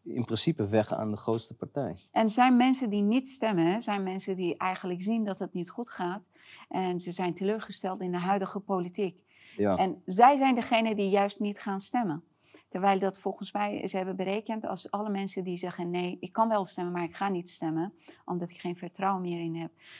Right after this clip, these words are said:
Speaker 2: Als ze allemaal hadden gestemd, dan kwam je op, eh, volgens mij vijfendertig zetels.
Speaker 1: Ja, als al die men-, nou, dat weet ik niet precies, ik heb het niet uitgerekend. Maar als alle mensen die niet gingen stemmen, eh, vanuit, eh, overwegingen die ze, omdat ze het systeem niet in stand willen houden.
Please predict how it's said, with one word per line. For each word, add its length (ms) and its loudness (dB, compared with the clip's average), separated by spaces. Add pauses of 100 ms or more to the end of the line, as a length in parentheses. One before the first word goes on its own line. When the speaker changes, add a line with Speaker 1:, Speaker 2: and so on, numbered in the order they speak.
(120)
Speaker 2:
Als 120 -10
ze 100 -4
allemaal 440 -2
hadden 200 -8
gestemd, 300 -6
dan 140 -2
kwam 260 -8
je 140 -6
op, 180 -8
eh, 260 -2
volgens 260 -12
mij 120 4
vijfendertig 640 2
zetels. 520 -2
Speaker 1:
Ja, 240 6
als 280 4
al 180 8
die 100 6
men-, 300 6
nou, 340 4
dat 180 0
weet 140 4
ik 60 4
niet 160 2
precies, 300 -6
ik 60 -14
heb 120 0
het 80 0
niet 120 0
uitgerekend. 500 2
Maar 100 4
als 200 2
alle 220 8
mensen 340 4
die 100 4
niet 280 8
gingen 260 4
stemmen, 480 0 (520)
eh, 280 -2
vanuit, 480 0
eh, 100 0 (800)
overwegingen 920 0
die 140 -4
ze, 480 -6
omdat 240 -4
ze 100 -4
het 120 -4
systeem 420 4
niet 180 2
in 80 -2
stand 260 0
willen 220 0
houden. 340 0